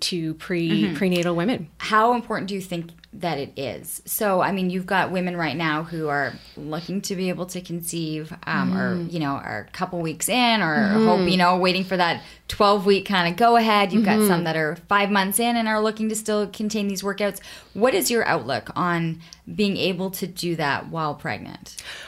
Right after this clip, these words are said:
Speaker 1: Well, it's interesting because the Canadian Society for Exercise Physiology has just released new guidelines for, you know, uh, pregnancy and, and postpartum period. And, you know, we're, we're seeing, you know, the national guidelines, uh, you know, encouraging women to be active.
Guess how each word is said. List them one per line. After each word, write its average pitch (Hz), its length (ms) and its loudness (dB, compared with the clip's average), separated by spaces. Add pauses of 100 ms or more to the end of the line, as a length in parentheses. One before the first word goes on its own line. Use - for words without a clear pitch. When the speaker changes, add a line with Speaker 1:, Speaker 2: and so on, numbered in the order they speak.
(120)
Speaker 1:
Well, 240 140 6
it's 247 160 2
interesting 226 340 2
because 180 240 -4
the - 60 -12
Canadian 208 540 2
Society 170 400 -2
for 170 160 -4
Exercise 180 480 -4
Physiology 180 560 -4
has 175 200 -4
just - 260 -4
released 165 360 -6
new 196 220 2
guidelines 160 680 -4
for, 156 520 -6
you 180 80 -8
know, 156 340 -6
uh, 156 220 -10
pregnancy 165 560 -6
and, 151 140 -6
and 165 200 -6
postpartum 170 520 -6
period. 160 500 -4
And, 165 340 -6 (380)
you 202 80 0
know, 190 80 4
we're, 247 220 0
we're 254 240 2
seeing, 277 480 2
you 220 100 0
know, 208 120 2
the 208 80 4
national 208 480 2
guidelines, 185 760 0 (100)
uh, 190 320 0 (120)
you 214 120 -2
know, 190 160 -2
encouraging 220 720 -2
women 160 300 0
to 185 140 -4
be 160 200 -4
active. 156 640 -4